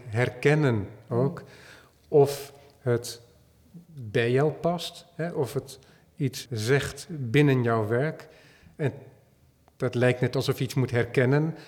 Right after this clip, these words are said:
Speaker 1: maar je moet datgene herkennen wat je nog niet kent. En daarom vond ik het mooi dat je, dat in het boek een citaat is opgenomen, uitgesproken door een personage, Edgar,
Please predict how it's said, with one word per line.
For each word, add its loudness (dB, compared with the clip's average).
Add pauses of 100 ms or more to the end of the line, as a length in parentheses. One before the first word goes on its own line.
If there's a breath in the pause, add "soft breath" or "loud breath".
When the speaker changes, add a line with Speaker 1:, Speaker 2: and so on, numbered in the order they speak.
Speaker 1:
maar 0
je 0
moet 0 (100)
datgene 2
herkennen 4
wat 2
je 0
nog 2
niet 2
kent. 0 (920 soft breath)
En 2
daarom 4
vond -2
ik -4
het -2
mooi 2
dat -2
je, -2
dat -2
in 0
het -2
boek -2
een 0 (240 loud breath)
citaat 0
is -6
opgenomen, 2
uitgesproken 0
door 2
een -6
personage, 0 (260 loud breath)
Edgar, 0